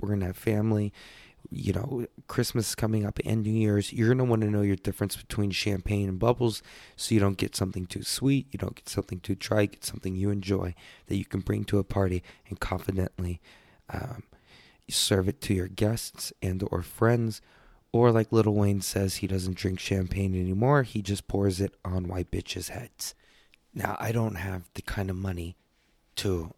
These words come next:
just pop champagne and pour it on white bitches' heads. Uh, but if I did, God bless, and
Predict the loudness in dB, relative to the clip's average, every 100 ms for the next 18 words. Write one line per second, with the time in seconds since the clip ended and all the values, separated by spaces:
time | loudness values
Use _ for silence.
0 | -8 -2 -2 -2 -6 -8 -8 -8 -6 -4
1 | -4 -4 -2 0 -2 0 0 2 2 0
2 | -2 -2 -4 -2 -4 -4 -12 -18 -20 -20
3 | -20 -20 _ -4 -2 -2 -4 -6 -6 -4
4 | -6 -2 -2 -2 -6 _ _ _ _ _
5 | -8 -2 -2 0 0 0 -2 -6 -6 -4
6 | -4 -6 -8